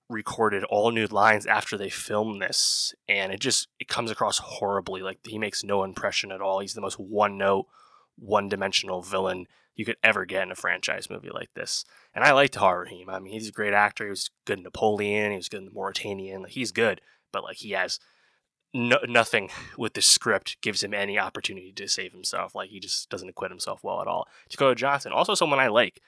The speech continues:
um, when the, the role is right, the lost daughter, Cha Cha Real Smooth. She's a good actor. She has good comedic timing. I think the stuff in the baby shower in Madam Web is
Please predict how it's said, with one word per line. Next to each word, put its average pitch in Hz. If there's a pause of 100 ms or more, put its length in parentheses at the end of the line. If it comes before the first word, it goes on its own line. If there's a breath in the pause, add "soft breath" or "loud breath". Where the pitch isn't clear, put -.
(220 loud breath)
um, 98
when 104
the, 113
the 101
role 104
is 90
right, 87
the -
lost 90
daughter, 90
Cha 98
Cha 95
Real 92
Smooth. 92
She's 104
a 107
good 107
actor. 101
She -
has 95 (260 soft breath)
good 123
comedic 117
timing. 110
I 95
think 98
the 101
stuff -
in 101
the 92
baby 113
shower 98
in 95
Madam 98
Web 92
is -